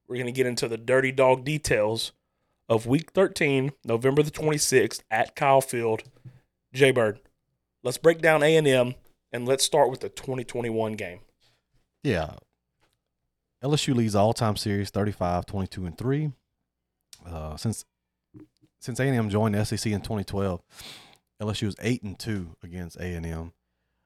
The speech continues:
Speaker 2: and nine and two if you include a twenty ten, uh, Cotton Bowl. It was played in twenty eleven, but it was a twenty ten season Cotton Bowl.
Speaker 1: Yep.
Speaker 2: So, so L S U, you know, they beat 'em almost every time.
Speaker 1: Let me put that, uh, little quiz on a tee for you.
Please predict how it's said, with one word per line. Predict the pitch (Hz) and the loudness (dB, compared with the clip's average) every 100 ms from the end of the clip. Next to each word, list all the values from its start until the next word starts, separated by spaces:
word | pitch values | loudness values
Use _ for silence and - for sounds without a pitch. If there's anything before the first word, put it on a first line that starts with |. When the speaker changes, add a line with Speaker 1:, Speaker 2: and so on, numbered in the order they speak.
| _ | _
Speaker 2:
and | 92 87 | -10 -2
nine | 127 175 | 0 2
and | 101 80 | 0 -4
two | 98 87 | -4 -4
if | - | -6
you | 90 | -8
include | 87 95 95 | -6 -4 -4
a | 85 80 76 | -4 -8 -12
twenty | - 107 98 | -12 -8 -8
ten, | - 98 90 85 | -8 -8 -6 -6
uh, | 80 78 80 - _ | -8 -10 -12 -16 _
Cotton | - 110 87 | -6 -6 -6
Bowl. | 82 80 | -12 -10
It | 90 | -12
was | 92 | -6
played | 156 160 | -2 -2
in | 117 | -2
twenty | 107 90 | -6 -6
eleven, | 92 90 | -6 -8
but | 87 | -10
it | |
was | 87 | -12
a | |
twenty | - 107 | -8 -8
ten | 95 92 | -6 -8
season | 82 95 87 80 | -6 -4 -4 -6
Cotton | - 90 76 | -6 -8 -8
Bowl. | 82 82 82 _ | -12 -12 -16 _
Speaker 1:
Yep. | 127 202 _ _ _ _ _ 98 | -14 -14 _ _ _ _ _ -16
Speaker 2:
So, | - 82 80 _ _ _ _ _ | -10 -8 -10 _ _ _ _ _
so | 123 | -4
L | |
S | 156 - | -4 -4
U, | 113 101 _ _ _ _ _ _ _ _ _ _ _ _ | -8 -10 _ _ _ _ _ _ _ _ _ _ _ _
you | 123 | -10
know, | 87 82 - _ _ | -8 -10 -14 _ _
they | 98 | -8
beat | 123 | -8
'em | 95 | -6
almost | 90 87 | -8 -8
every | 85 | -8
time. | 80 78 76 | -8 -12 -10
Speaker 1:
Let | - | -8
me | 269 | -8
put | 226 151 | -6 -2
that, | 131 - - | -2 -4 -8
uh, | 117 107 | -6 -6
little | 123 117 | -4 -4
quiz | - 131 120 | -2 -2 0
on | 113 | -2
a | 104 | -4
tee | - 107 | -8 -10
for | - 107 | -6 -8
you. | 92 | -8